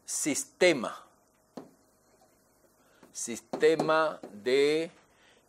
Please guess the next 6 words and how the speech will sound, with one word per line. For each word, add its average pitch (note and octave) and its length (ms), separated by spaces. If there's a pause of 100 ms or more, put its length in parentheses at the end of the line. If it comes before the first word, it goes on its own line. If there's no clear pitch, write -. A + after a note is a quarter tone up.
(300)
eh, G#2+ 1300
ecuaciones C#3+ 480
diferenciales C#3 580
ordinarias, C3 960 (1160)
em, G2+ 480 (1120)
normal, C#3 880